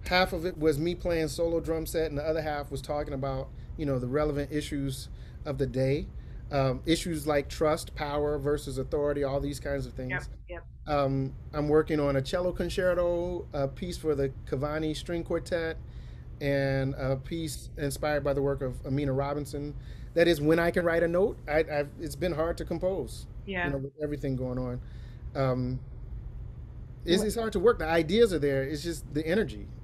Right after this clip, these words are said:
Speaker 1: you know. There's just so much, so much, you know. If you stop to think about it for too long, I mean, you just wanna cry and, and just be overwhelmed by all the negative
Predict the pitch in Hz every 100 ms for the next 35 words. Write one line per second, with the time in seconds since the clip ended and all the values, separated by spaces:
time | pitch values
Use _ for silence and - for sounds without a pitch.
0 | 147 139 131 127 - - 147 156 151 165
1 | - - 185 180 180 156 - - - -
2 | - - - - - 180 156 139 - -
3 | - - - 151 127 120 120 - 135 147
4 | 160 - 185 170 147 170 165 147 147 139
5 | - - - - - - - - - 160
6 | 196 160 196 175 139 135 139 139 135 135
7 | 139 135 147 131 - 147 196 139 123 127
8 | 123 123 123 131 135 - - - 135 151
9 | 151 135 139 147 139 135 131 135 139 131
10 | 139 156 151 147 135